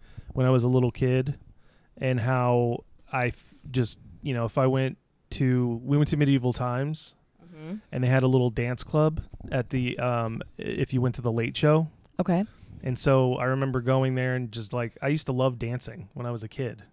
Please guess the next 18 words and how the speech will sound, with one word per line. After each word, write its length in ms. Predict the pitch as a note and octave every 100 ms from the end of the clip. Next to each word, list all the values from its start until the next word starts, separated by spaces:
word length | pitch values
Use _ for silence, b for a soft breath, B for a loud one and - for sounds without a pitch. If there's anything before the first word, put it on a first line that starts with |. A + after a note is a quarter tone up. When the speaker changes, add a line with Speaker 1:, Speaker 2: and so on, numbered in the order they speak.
| _
Speaker 1:
Can 140 | - C3+
you 80 |
imagine 480 | C3 B2 C3 C#3 D3 D#3 - -
me 220 | B2 -
Speaker 2:
Mm-hmm. 80 | F#3
Speaker 1:
dancing? 520 | G#3 C4 D3 D#3 - _ b b b b b -
Speaker 2:
I 60 | C#3+
Speaker 1:
And 160 | C#3
Speaker 2:
can, 180 | F3+ E3
actually. 400 | D#3 D3 D3+ C#3
Speaker 1:
and 380 | D3+ C#3+ C3+ B2+
just, 220 | A#2 C3
like, 160 | C#3 B2+
having 300 | - C#3 C3+
a 40 |
blast 460 | B2 C3+ C3 C3 -
and, 80 | B2+
like, 300 | A#2+ A#2